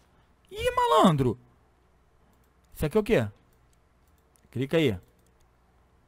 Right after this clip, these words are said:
Ó, minério de ferro, beleza. Vamos fechar aqui. Vamos fechar aqui. Rapaz, não. Vamos ver como é que tá o nosso personagem. <laughs>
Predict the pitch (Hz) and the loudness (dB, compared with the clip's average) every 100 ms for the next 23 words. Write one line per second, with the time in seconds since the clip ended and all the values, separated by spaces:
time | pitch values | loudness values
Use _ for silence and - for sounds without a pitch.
0 | _ _ _ _ _ _ _ _ _ _ | _ _ _ _ _ _ _ _ _ _
1 | _ _ _ 123 117 95 117 120 139 165 | _ _ _ 0 0 0 -2 2 2 2
2 | 170 - 113 101 107 147 117 95 92 - | -4 -2 -2 -2 -2 0 0 -2 -8 -14
3 | - - _ - 131 - 131 - 123 - | -20 -20 _ -6 -2 0 -2 0 0 0
4 | 185 139 - _ _ 110 151 165 139 151 | 0 0 -2 _ _ -6 -2 -2 -2 -4
5 | 131 190 175 - _ - 90 139 180 196 | -4 -4 -6 -8 _ -12 0 6 6 6
6 | - _ 139 185 196 139 185 202 175 156 | -2 _ 6 6 6 4 4 4 4 2
7 | 151 139 147 143 - 147 147 143 107 95 | 0 0 2 0 2 0 2 0 0 -2
8 | 92 - - - - - | -8 -14 -12 -12 -6 -8